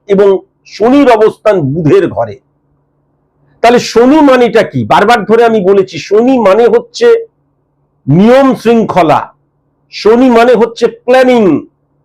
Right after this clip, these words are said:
শনি মানে হচ্ছে ডিসিপ্লিন, শনি মানে হচ্ছে ডেডিকেশন, ডিভোশন, ডিটারমিনেশন,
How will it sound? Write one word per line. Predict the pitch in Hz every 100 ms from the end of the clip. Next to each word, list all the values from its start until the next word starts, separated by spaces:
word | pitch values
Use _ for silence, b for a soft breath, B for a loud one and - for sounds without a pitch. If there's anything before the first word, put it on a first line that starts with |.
| _ _ -
শনি | 220 233 247
মানে | 247
হচ্ছে | 240 226 - 233
ডিসিপ্লিন, | 220 - 226 214 233 202
শনি | - 226 240
মানে | 247 233
হচ্ছে | 247 240
ডেডিকেশন, | 208 226 220 240 240 233
ডিভোশন, | 220 247 240 233
ডিটারমিনেশন, | 208 247 247 247 240 - 190